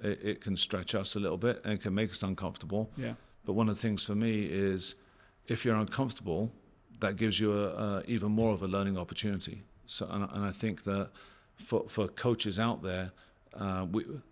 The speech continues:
Speaker 1: you know, I try and make our goalkeepers uncomfortable on a daily basis. They never know what's gonna come. So, a-, as a coach, sometimes in a new environment or being, having different responsibilities,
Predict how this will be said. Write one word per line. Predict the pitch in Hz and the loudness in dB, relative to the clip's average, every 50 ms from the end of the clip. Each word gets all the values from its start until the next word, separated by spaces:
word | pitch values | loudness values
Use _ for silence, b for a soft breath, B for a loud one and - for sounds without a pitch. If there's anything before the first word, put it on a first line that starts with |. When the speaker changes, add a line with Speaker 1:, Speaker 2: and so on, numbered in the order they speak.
| _ - | _ -2
Speaker 1:
you | - 123 | 2 2
know, | 110 98 - | 2 4 4
I | - 131 | 2 2
try | 117 - 127 123 | 2 4 4 4
and | 113 113 | 6 6
make | 110 104 - | 4 4 4
our | 107 101 98 | 2 2 4
goalkeepers | 98 107 110 107 - 120 95 98 92 90 | 4 4 4 4 2 0 0 0 -2 -4
uncomfortable | 90 90 - 98 92 85 - - 107 101 92 - | -4 -4 -2 -4 -4 -4 -6 -4 -2 -2 -2 -2
on | - 98 98 | 0 0 0
a | 90 | 0
daily | 76 98 95 95 92 87 | 2 2 2 2 0 0
basis. | - 90 90 85 - - 101 - | 0 0 0 0 -2 -4 -4 -4
They | - 95 90 | -4 -2 -2
never | 95 104 98 87 101 | 0 0 0 0 0
know | 98 98 95 | 0 0 0
what's | 92 76 - | -2 -2 -4
gonna | - 101 87 87 | -4 -4 -4 -6
come. | 87 - 104 95 90 87 - - | -4 -4 -4 -4 -4 -4 -8 -6
So, | - - - 101 92 90 90 92 92 92 - - _ - | -2 -2 0 0 0 0 0 0 0 -2 -4 -8 _ -2
a-, | 110 104 - | -2 0 2
as | 113 113 95 | 0 0 2
a | 104 95 | 0 -2
coach, | - - - 139 135 120 110 - - - - - | -4 -4 0 4 4 4 4 4 2 -2 -2 -2
sometimes | - - - 120 110 104 - 113 110 107 104 104 101 95 | -2 -2 0 2 2 0 0 0 0 0 2 2 0 0
in | 101 101 | 0 0
a | 101 98 | 2 2
new | 101 104 107 104 | 2 2 2 2
environment | 101 95 - 107 107 107 104 104 104 104 107 - | 2 0 0 0 0 2 2 2 2 2 0 0
or | - 98 101 98 95 | 0 0 0 0 2
being, | 107 101 98 98 98 98 95 90 - - | 2 2 4 4 4 2 2 0 -4 -8
having | - - 110 95 98 98 92 | -4 -2 0 0 0 0 0
different | 92 101 - - 104 78 | 0 -2 -2 -2 -4 -2
responsibilities, | - - - 104 101 95 95 90 - 104 104 98 - - 101 101 101 98 - | -2 -2 -2 -2 -2 -4 -4 -2 -2 -2 -2 0 -2 -2 0 0 0 -2 -4